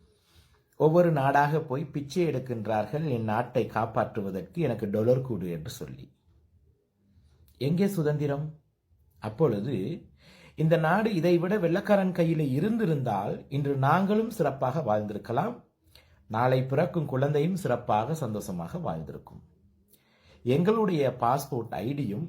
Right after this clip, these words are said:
உலக நாடுகள் ஏற்றுக்கொண்டிருக்கும். ஆனால் இன்றைக்கு அது இல்லை. பாவம், என்ன விதியோ, வெள்ளைக்காரன் இந்தா என்று கொடுத்து விட்டு போய்விட்டான். போகும்போது அவன் இந்த நாட்டிலே பல பிரச்சனைகளை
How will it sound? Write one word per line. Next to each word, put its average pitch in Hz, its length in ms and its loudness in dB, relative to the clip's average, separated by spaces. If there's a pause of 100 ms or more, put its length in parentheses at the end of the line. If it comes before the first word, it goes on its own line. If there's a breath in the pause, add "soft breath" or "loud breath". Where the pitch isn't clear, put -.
உலக 160 340 0
நாடுகள் 123 540 -2
ஏற்றுக்கொண்டிருக்கும். 90 840 -6 (1600)
ஆனால் 123 260 0
இன்றைக்கு 113 300 -2
அது 98 160 -4
இல்லை. 135 260 -4 (1400)
பாவம், 113 360 -2 (1080 soft breath)
என்ன 147 240 2
விதியோ, 117 460 0 (720 soft breath)
வெள்ளைக்காரன் 113 580 0
இந்தா 113 260 0
என்று 107 180 -2
கொடுத்து 120 320 -6
விட்டு 98 200 -6
போய்விட்டான். 92 600 -4 (1300 soft breath)
போகும்போது 165 560 4
அவன் 156 240 2
இந்த 147 180 -2
நாட்டிலே 131 420 -4 (320)
பல 123 180 -2
பிரச்சனைகளை 127 680 -2